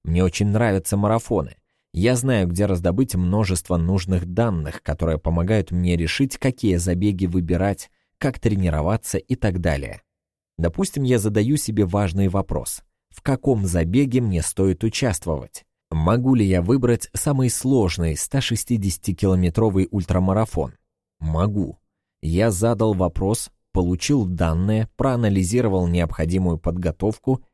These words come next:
интегрировал мою персональную информацию, например, о перенесённых травмах,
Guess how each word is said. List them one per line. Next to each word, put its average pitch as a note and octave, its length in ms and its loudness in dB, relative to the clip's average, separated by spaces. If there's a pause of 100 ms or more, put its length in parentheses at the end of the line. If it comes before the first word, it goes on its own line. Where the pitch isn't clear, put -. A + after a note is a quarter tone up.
интегрировал A2+ 800 2
мою F#2+ 300 2
персональную F2 880 0
информацию, F2 840 -2 (200)
например, A#2 500 0
о A2+ 80 -2
перенесённых A2 800 0
травмах, F#2 580 -2